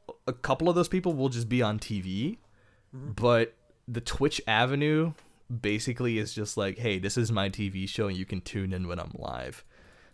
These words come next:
Speaker 1: That's, Twitch is just, like, a massive T V program, and, like, you're gonna have
Speaker 2: Yeah.
Speaker 1: a lot of bad channels, but also a lot of good channels.
Speaker 2: And realistically, it is, and that's, so that's one of the big things about, like, a lot of people say it about free market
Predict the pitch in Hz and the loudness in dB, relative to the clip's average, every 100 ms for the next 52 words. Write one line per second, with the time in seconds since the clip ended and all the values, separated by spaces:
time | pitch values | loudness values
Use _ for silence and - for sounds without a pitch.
0 | - 107 110 113 - - - - _ _ | -4 2 2 2 -4 -6 -10 -16 _ _
1 | _ _ _ _ _ _ _ _ - 208 | _ _ _ _ _ _ _ _ -18 -16
2 | - - _ - - 196 175 143 151 147 | -18 -20 _ -4 2 4 4 4 4 4
3 | 131 117 113 123 - 120 98 98 - 117 | 6 6 6 2 -2 -2 0 -2 2 4
4 | 113 120 120 120 - 107 107 98 98 101 | 6 4 4 0 -2 -2 0 -2 -2 0
5 | 123 151 139 - 113 113 143 294 - 269 | 4 4 4 0 0 6 8 8 10 8
6 | 202 - 165 233 131 143 - - - 101 | 8 4 6 6 4 2 -2 -10 -6 -6
7 | 107 65 76 65 - 65 - - - 60 | -6 -8 -8 -8 -10 -12 -12 -14 -14 -16
8 | - - - 262 254 311 285 190 143 123 | -18 -20 -6 -4 -2 -2 -4 -4 -4 -4
9 | 87 85 143 180 190 - - 180 165 202 | -6 -8 -6 -4 -4 -4 0 0 0 -4
10 | 226 175 127 117 123 113 104 107 104 98 | -4 -4 -4 -4 -4 -6 -6 -6 -6 -8
11 | 98 87 - _ - _ _ - - 208 | -10 -12 -18 _ -20 _ _ -14 -8 -2
12 | 190 196 196 165 156 123 113 104 - 135 | -2 -2 -4 -6 -4 -4 -6 -8 -8 -8
13 | 101 98 110 123 | -8 -10 -10 -10